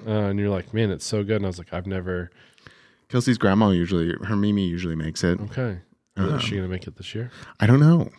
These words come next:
Speaker 2: She needs to, or I want the recipe.
Speaker 1: So this is the pie that I'm going to be making,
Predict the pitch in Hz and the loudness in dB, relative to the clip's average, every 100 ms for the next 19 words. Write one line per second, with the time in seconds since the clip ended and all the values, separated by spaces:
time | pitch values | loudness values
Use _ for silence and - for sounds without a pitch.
0 | _ _ _ - - 95 139 - 87 95 | _ _ _ -10 -2 0 0 0 2 4
1 | 76 87 107 123 87 90 135 - 90 101 | 4 6 6 4 4 2 2 0 0 -2
2 | - - - 139 110 101 131 165 214 190 | -6 -4 2 2 2 0 2 4 4 2
3 | 151 117 - 113 117 110 92 95 95 101 | 2 -2 2 4 6 6 2 -2 -2 -2
4 | 98 98 98 - 95 92 95 98 95 - | -4 -4 -6 -8 -6 -4 -4 -4 -6 -8
5 | 80 69 92 | -8 -8 -12